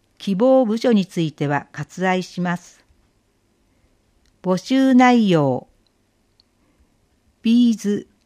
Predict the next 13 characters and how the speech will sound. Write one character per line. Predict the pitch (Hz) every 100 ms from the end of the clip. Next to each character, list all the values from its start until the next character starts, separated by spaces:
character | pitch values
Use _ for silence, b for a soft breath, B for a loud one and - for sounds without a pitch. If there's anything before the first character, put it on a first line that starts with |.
| _ _ _ _ _
手 | - 208
ぬ | 226 277
ぐ | 214
い、 | 156 135 - _ _ _ _ _ _ _ _ _ _
幼 | 214 247 254 233
児 | 208 -
小 | - 208 262
学 | 254 262 -
生 | - 247 233
向 | 220
け | 220 170
の | 143 120
本、 | - 180 165